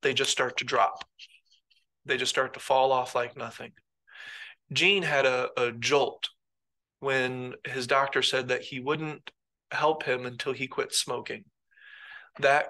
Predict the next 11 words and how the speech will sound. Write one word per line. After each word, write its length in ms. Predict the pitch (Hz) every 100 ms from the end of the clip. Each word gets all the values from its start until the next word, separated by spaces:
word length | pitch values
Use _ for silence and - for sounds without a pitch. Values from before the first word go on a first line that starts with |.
| -
caused 560 | - 165 160 147 131 127
a 80 |
jolt 560 | 117 120 120 156 139 147
of 140 | 127
personal 400 | - 139 - 127
power, 400 | - 123 123 - -
intention 680 | 135 123 165 151 - 156 147
and 240 | 131 123
will, 300 | 135 143 143 139
intelligence, 760 | 135 120 - 147 147 143 143 -
desire. 680 | 135 139 131 131 135 135